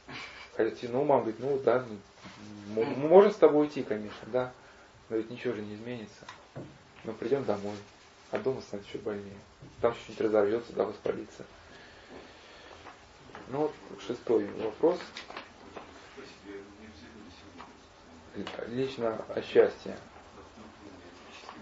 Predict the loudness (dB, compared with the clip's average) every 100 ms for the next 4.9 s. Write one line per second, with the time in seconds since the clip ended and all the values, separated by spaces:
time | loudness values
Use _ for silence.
0 | -10 2 10 10 8 -4 -4 -8 -16 -16
1 | -10 -8 6 8 8 6 -4 -20 -20 -20
2 | -20 -12 2 4 6 4 0 0 -4 -4
3 | -12 -12 -12 -8 -8 -8 -12 -14 -20 -20
4 | -20 -20 -20 -20 -20 -20 4 4